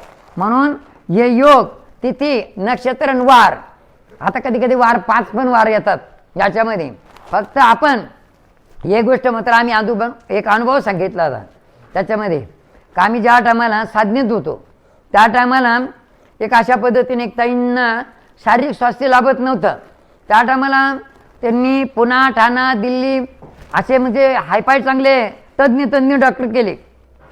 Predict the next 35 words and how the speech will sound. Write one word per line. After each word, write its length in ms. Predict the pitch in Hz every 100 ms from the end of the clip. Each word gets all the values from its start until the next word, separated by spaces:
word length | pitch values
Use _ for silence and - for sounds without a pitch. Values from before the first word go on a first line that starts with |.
| -
हां, 300 | 190 160 131
बाबा 340 | 196 233 269
बुवा 220 | 254 262 254
सगळे 220 | 240 247 269
केले. 480 | 269 233 139 - _ _ -
आणि 260 | 147 220 269
आम्ही 260 | 202 240 262
साधनेतच 520 | 240 240 339 349 254
होतो 280 | 240 190 143 - _ _ -
त्या 200 | 214 240
टायमाला 520 | 240 220 220 233 262
त्यांनी 520 | 262 247 226 240 285 - - _ -
आपल्या 320 | 160 202 247
एक 60 | 247
भाविकांना 500 | 214 208 220 214 214
विचारलं 500 | 240 202 254 262 185 151 - _ _ -
का, 60 |
"बा, 420 | 202 233 240 240 240 - _ _ _ _ _ _ -
रा-, 360 | 233 240 226 226
इकडे 140 | 240
बाबा 260 | 220 208 220
काही 180 | 240 226
मार्गदर्शन 600 | 220 208 214 233 - 202
देते 240 | 220 240
का, 280 | 226 233 214 214 - - - 220
कशा 180 | 214
पद्धतीने 420 | 214 233 196 220 208
करावं 280 | 214 214
लागतं 200 | 220 220
इथं?" 320 | 233 202 214 214 - - _ -
मग 140 | 170
आता 280 | 180 185 254
तुम्हाला 480 | 247 240 233 240 285
जी 120 | 247
मात्र 420 | 254 247 262 254